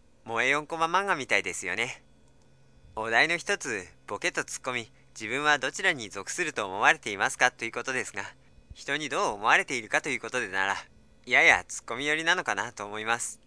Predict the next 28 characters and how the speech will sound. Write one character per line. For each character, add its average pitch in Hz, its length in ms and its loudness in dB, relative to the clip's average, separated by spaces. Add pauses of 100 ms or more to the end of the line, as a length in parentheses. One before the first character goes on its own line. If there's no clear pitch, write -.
(560)
自 110 180 -10
分 156 200 -8
で 208 100 0
は 104 240 4
人 110 240 -10
工 139 160 0
ボ 131 100 -6
ケ 147 140 -6
か 151 120 0
な 165 200 2
と 117 100 -6
思 113 140 -4
っ 147 40 -8
て 127 120 -10
た 110 100 0
り 101 80 -6
も 92 80 -8
し - 120 -8
ま 117 100 -2
す - 100 -10
が、 101 120 0 (460)
狙 104 240 0
っ - 40 -14
て 156 100 -10
ボ 165 80 -6
ケ 175 140 -4
て 120 80 -4
も、 110 160 -4